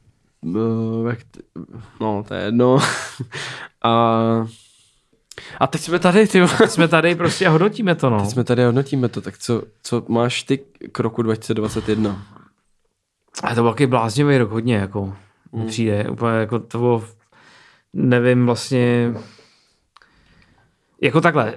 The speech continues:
Speaker 2: blázně a zároveň jsem rád, že už je, jako, že to skončilo.
Speaker 1: Já jsem taky
Speaker 2: Trošku.
Speaker 1: rád, že už je pryč, no.
Speaker 2: Takže, a že to snad už bude jenom lepší příště.
Speaker 1: Jo,
Speaker 2: Prostě mu-,
Speaker 1: přesně.
Speaker 2: to je taková jako dost taková zásadní věta, která možná tady párkrát ještě zazní dneska.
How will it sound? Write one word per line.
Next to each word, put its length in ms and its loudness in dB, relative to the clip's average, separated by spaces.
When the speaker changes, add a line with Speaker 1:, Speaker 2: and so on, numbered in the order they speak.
Speaker 2:
blázně 440 4
a 80 2
zároveň 320 4
jsem 140 2
rád, 160 4
že 60 -6
už 120 -8
je, 60 -2
jako, 200 -4
že 80 -2
to 80 -4
skončilo. 520 -4
Speaker 1:
Já 140 4
jsem 160 0
taky 120 0
Speaker 2:
Trošku. 140 2
Speaker 1:
rád, 60 4
že 120 0
už 120 -6
je 60 -2
pryč, 320 -6
no. 200 -2
Speaker 2:
Takže, 680 4
a 80 0
že 140 4
to 120 0
snad 180 -2
už 120 0
bude 160 4
jenom 140 6
lepší 520 0
příště. 380 -8
Speaker 1:
Jo, 80 -12
Speaker 2:
Prostě 220 0
mu-, 100 0
Speaker 1:
přesně. 120 -12
Speaker 2:
to 60 2
je 80 6
taková 320 4
jako 300 0
dost 340 2
taková 260 2
zásadní 480 2
věta, 480 0
která 220 2
možná 220 2
tady 140 2
párkrát 320 0
ještě 240 -2
zazní 480 2
dneska. 540 -4